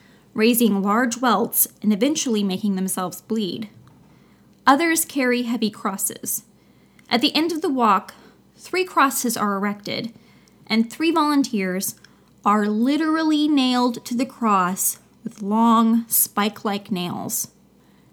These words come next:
There are supports on the crosses that allow the volunteers to stand rather than hang on the crosses,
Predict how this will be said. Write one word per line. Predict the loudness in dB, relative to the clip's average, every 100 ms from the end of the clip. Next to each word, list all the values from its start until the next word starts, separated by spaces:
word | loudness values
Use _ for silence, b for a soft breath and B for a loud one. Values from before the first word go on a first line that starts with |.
| -2
There | 2
are | 6 6
supports | 4 0 -4 -4 -2 0 0
on | 2 4
the |
crosses | 4 0 -2 -2 -2
that | 0
allow | 0 0 0
the | -2
volunteers | 0 0 0 0 -2 -2
to | -4
stand | -4 -2 2 2 2 0 -4 -4
rather | -4 0 0
than | 0 0
hang | -2 -6 -2 2 2 2
on | -2
the | -4
crosses, | -4 -4 -4 -6 -8 -8 -8